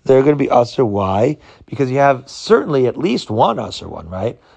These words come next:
In other words, certainly one of the three was not designated, 'cause you only designated two. So certainly the third one was not designated. And so he is me'urav behem. Now, the obvious question you might ask is, "Wait a minute.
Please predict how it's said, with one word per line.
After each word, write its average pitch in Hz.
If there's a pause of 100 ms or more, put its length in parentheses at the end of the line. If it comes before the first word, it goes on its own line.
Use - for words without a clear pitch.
In -
other 135
words, 117
certainly 196
one 127
of 113
the 107
three 120
was 98
not 104
designated, 101
'cause 101
you 104
only 156
designated 110
two. 127 (320)
So -
certainly 220
the 107
third 190
one 110
was 107
not 147 (260)
designated. 92 (360)
And 107
so 143
he 131
is 120 (460)
me'urav 120
behem. 87 (380)
Now, 107
the 90
obvious 160
question -
you 101
might 98
ask -
is, 95
"Wait -
a -
minute. -